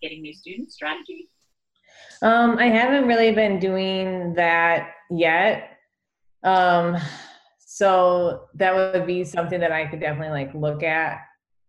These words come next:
Speaker 2: in the future in terms of that. Um, I do, like, for some people, do a lot of the other, like, um, the back end stuff, like making sure that, like, like, setting up Zaps between, like,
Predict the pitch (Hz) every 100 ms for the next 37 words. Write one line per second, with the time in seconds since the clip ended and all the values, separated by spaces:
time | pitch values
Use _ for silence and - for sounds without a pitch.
0 | - 156 143 151 156 151 202 208 202 170
1 | 196 190 196 185 190 196 - 160 151 151
2 | 180 185 180 220 240 240 220 196 190 190
3 | 190 - 190 190 202 196 180 180 170 170
4 | 175 170 170 160 160 165 170 165 160 160
5 | 156 151 _ _ _ _ _ _ _ _
6 | - 151 127 - - 139 _ _ 180 165
7 | 160 175 170 170 190 - 262 254 185 170
8 | 175 175 175 175 175 170 170 160 151 151
9 | 160 147 185 180 175 156 156 156 165 -
10 | 156 160 160 156 147